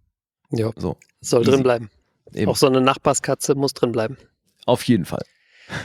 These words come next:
Speaker 2: Also gut, die Pause, die bei uns neulich drin war. <laughs>
Speaker 1: Ja, die war geil.
Speaker 2: Ey, die war vor allem null. Es war wirklich einfach nur eine, eine, wieder mal ein Missverständnis in der Absprache zwischen Guess und mir, weil ich hab das total als die,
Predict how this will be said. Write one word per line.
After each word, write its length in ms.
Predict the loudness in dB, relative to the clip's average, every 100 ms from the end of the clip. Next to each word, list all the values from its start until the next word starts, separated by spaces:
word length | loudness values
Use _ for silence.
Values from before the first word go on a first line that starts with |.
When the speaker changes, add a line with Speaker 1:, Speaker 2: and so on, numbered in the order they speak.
| -14 -4
Speaker 2:
Also 180 | 0 2
gut, 200 | 2 0
die 80 | -2
Pause, 360 | 0 2 2
die 100 | 0
bei 100 | 0
uns 260 | 0 0 0
neulich 300 | 2 2 0
drin 260 | 0 2 4
war. 160 | 2 0 -12 -12
<laughs> 300 | -2 0 2
Speaker 1:
Ja, 80 |
die 140 | 2 4
war 140 | 4
geil. 340 | 6 4 4 0 0
Speaker 2:
Ey, 240 | 4 6
die 140 | 6 4
war 140 | 4
vor 140 | 4 2
allem 200 | 4 6
null. 180 | 4 4
Es 160 | 0
war 240 | 2 2 4
wirklich 360 | 2 2 2
einfach 220 | 2 4
nur 360 | 4 6 4 0 _
eine, 320 | 2 4 4
eine, 460 | 4 4 4 2 -2 _ _ -20 -4
wieder 240 | 2 4
mal 180 | 4 2
ein 80 | 2
Missverständnis 540 | 0 -2 0 0 0
in 80 | 0
der 80 | -2
Absprache 420 | -2 -4 -2 -4
zwischen 280 | -6 -4 -2
Guess 240 | -2 -2
und 120 | -4
mir, 360 | 0 0 0 -2 -4
weil 300 | -2 0 -2 -6 _ _ _ _ -2
ich 220 | 0 0
hab 160 | -2
das 180 | -4 -6
total 480 | -8 -8 -4 -2 -2
als 300 | -2 -6 -8
die, 120 | -12